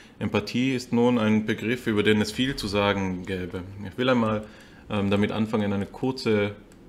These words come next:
etymologische Bemerkung zu geben, weil es ja doch ein Fremdwort ist,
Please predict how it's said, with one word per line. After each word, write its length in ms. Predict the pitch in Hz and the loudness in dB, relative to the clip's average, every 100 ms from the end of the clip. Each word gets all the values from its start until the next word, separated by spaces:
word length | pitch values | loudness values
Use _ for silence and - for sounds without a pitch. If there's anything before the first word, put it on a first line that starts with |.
| - - - - - | -20 -20 -20 -18 -12
etymologische 800 | - 104 101 98 135 165 - | -6 -2 0 2 0 0 -4
Bemerkung 520 | 123 127 131 127 123 - | -4 0 -2 -2 -8 -10
zu 160 | 120 | -10
geben, 280 | 110 120 113 | -4 -2 0
weil 100 | 110 | -2
es 120 | 107 | -2
ja 60 | 107 | -6
doch 200 | 98 - | -6 -8
ein 120 | 95 | -10
Fremdwort 460 | - 113 120 117 120 | -6 -4 -2 -4 -4
ist, 240 | 113 - | -8 -12